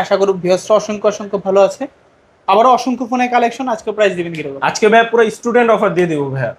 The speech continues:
Speaker 1: যাতে সকল
Speaker 2: হ্যাঁ,
Speaker 1: স্টুডেন্ট
Speaker 2: হ্যাঁ, হ্যাঁ।
Speaker 1: সবাই ফোন কিনতে পারে।
Speaker 2: জি, জি, জি। একবারে মনে করেন দুই হাজার টাকা থেকে শুরু করে
Speaker 1: হুম, হুম।
Speaker 2: দশ হাজার টাকা ফোন পর্যন্ত ফোন আছে।
Speaker 1: হুম।
Speaker 2: একদম প্রত্যেকটা ফোনে, ফোনের সাথে ভাই এক হাজার টাকা করে ডিসকাউন্ট।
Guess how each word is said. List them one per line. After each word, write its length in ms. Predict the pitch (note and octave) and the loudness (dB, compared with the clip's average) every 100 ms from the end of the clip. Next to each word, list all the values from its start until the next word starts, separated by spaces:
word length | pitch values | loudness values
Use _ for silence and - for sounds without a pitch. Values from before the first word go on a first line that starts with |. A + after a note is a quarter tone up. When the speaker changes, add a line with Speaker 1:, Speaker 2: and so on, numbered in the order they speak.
| _ | _
Speaker 1:
যাতে 180 | E3+ F3+ G3 F#3 - | -2 2 2 2 0
সকল 200 | G#3+ B3+ | 0 0
Speaker 2:
হ্যাঁ, 100 | G#3+ | 0
Speaker 1:
স্টুডেন্ট 280 | F3 E3+ - | 2 2 2
Speaker 2:
হ্যাঁ, 160 | D#3 C3 | -2 -4
হ্যাঁ। 140 | C#3+ C3+ | -6 -2
Speaker 1:
সবাই 160 | G3+ G3+ - | 0 0 -4
ফোন 120 | G3 F3+ | -10 -6
কিনতে 140 | D#3+ | -6
পারে। 100 | C#3+ | -2
Speaker 2:
জি, 80 | F#3 D3 | 0 0
জি, 80 | C#3+ B2+ | -4 -6
জি। 80 | A2+ - _ _ D3 | -12 -16 _ _ -2
একবারে 260 | E3 G3 G#3 G#3 | 2 2 4 2
মনে 120 | G#3+ | 2
করেন 160 | G#3+ G#3+ E3 | 2 0 2
দুই 100 | F#3+ | 4
হাজার 160 | G3 G#3+ A3 | 4 4 4
টাকা 140 | A3 F#3 | 2 2
থেকে 140 | A3 - | -2 -2
শুরু 140 | A3 A#3 | 0 2
করে 200 | A#3 G3+ A#2 - | 4 4 0 -6
Speaker 1:
হুম, 100 | F#3+ G3 | -8 -6
হুম। 80 | C#4+ - C3+ | -8 -4 -2
Speaker 2:
দশ 100 | E3 A3 | 0 2
হাজার 160 | A3 A3+ | 2 2
টাকা 120 | A3+ G#3+ | 2 2
ফোন 120 | A3 A3 - _ G#3 | 0 -4 -8 _ -2
পর্যন্ত 280 | G3+ A3+ A#3+ A#3 | 0 2 2 2
ফোন 140 | A3+ A3+ | 2 2
আছে। 160 | A3 B3 | 2 0
Speaker 1:
হুম। 420 | C4+ - _ _ D#3+ | -2 -6 _ _ 0
Speaker 2:
একদম 260 | E3+ G3 G#3+ F#3+ _ _ | 2 0 -2 -4 _ _
প্রত্যেকটা 460 | A3 A3+ C4 B3+ B3+ B3 | -2 0 0 2 2 2
ফোনে, 220 | A3+ A#3+ A#3 - _ | 0 2 0 -6 _
ফোনের 240 | G#3 A3+ A3 | -2 0 0
সাথে 160 | A3 A#3 | 0 4
ভাই 80 | A#3 G3 | 4 4
এক 60 | G#3+ | 2
হাজার 160 | G#3+ G#3+ | 2 2
টাকা 120 | G3 | 0
করে 100 | G3 F3+ | 0 -2
ডিসকাউন্ট। 360 | E3 - A#2+ | -4 -6 -10